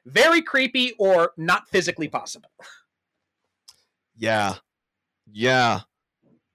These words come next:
Speaker 2: Oh, man. Oh, man. I, like, I now have, like, layered understandings of some people's hate for Superman Returns better now. <laughs>
Speaker 1: Yeah. It, <laughs> that, that's one of the big,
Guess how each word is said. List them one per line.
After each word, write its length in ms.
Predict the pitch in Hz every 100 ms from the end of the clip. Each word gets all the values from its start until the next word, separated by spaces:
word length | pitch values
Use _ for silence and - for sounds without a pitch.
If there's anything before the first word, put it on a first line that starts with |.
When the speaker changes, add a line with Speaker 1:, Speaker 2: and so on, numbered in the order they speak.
| _ -
Speaker 2:
Oh, 320 | 143 127 104
man. 480 | 107 113 107 101 98 _ _ _ _ _ _
Oh, 280 | 135 147 127
man. 220 | 117 107
I, 100 | 127 156
like, 180 | 156 -
I 100 | 151
now 280 | 143 143 160
have, 160 | 139
like, 180 | 135 123
layered 400 | 110 113 123 117
understandings 640 | 104 113 - 107 110 107
of 100 | 101
some 180 | - 110
people's 300 | 113 101 101
hate 240 | - 101 -
for 100 | 107
Superman 480 | - 110 104 101 104
Returns 400 | 107 104 107 -
better 200 | 98 101
now. 180 | 87 87 - -
<laughs> 140 | 247 - - 427 - - - - - - -
Speaker 1:
Yeah. 340 | 170 175 139 - 202 - -
It, 120 | 214 220
<laughs> 140 | - 587 - 679 605 - - _ 359 _ - - _ - - - - - _
that, 200 | 180 208
that's 200 | 220 220
one 160 | 240 240
of 60 |
the 80 | 214
big, 320 | 160 190 -